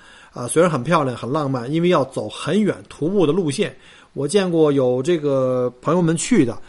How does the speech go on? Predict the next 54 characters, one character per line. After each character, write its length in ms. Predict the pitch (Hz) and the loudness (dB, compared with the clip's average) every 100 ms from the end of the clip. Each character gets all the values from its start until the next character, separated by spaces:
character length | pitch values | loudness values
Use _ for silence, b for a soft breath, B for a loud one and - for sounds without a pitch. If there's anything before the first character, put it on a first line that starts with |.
| b b b | b b b
还 180 | - | -6
背 200 | 135 170 | 0 4
着 100 | 170 | 4
单 220 | 147 170 165 | 4 2 0
反、 180 | 104 101 | -4 -2
背 140 | 160 | 0
着 80 | 160 | 2
大 140 | 143 | 0
包， 280 | 131 165 160 | 2 2 2
结 160 | - 135 | -2 -2
果 160 | 135 | 0
往 280 | 123 131 185 | 0 -2 -2
返 200 | 147 101 | -2 -2
就 120 | 127 | -2
要 40 | 131 | 0
走， 220 | 131 117 | 0 -2
走 140 | 123 | -2
两 240 | 127 127 92 | -2 -2 -6
个 100 | 120 | 0
多 140 | 175 | 2
小 140 | 143 | 2
时， 300 | 104 113 113 - | -2 -10 -12 -6
而 160 | 147 | -4
且 100 | 147 | -2
不 160 | 123 143 | -2 -2
是 100 | 165 | 0
那 80 | 175 | 0
种 120 | 170 | 0
普 200 | - 127 | -2 -2
通 140 | 147 | 2
的 300 | 190 165 131 131 B B B | 6 6 6 2 B B B
平 280 | - - 180 | -4 2 4
路 120 | 262 165 | 6 4
啊， 180 | 120 | 2
是 120 | 117 131 | -2 -2
翻 280 | - 240 | 2 4
山 200 | 190 196 | 6 6
越 160 | 202 175 | 6 6
岭 140 | 127 110 | 4 -4
啊， 180 | 113 117 - | -10 -10 -4
一 80 | 180 | 0
会 100 | 131 | 2
儿 40 | |
翻 220 | - 180 | 2 2
石 140 | 143 147 | 2 2
头， 100 | 170 | 4
一 100 | 156 | 4
会 120 | 123 | 0
儿 20 | |
下 240 | 113 143 | -2 -2
河 220 | - 113 135 | -4 -4 -4
的， 80 | |
反 140 | 131 135 | -2 -2
正 160 | 156 | -2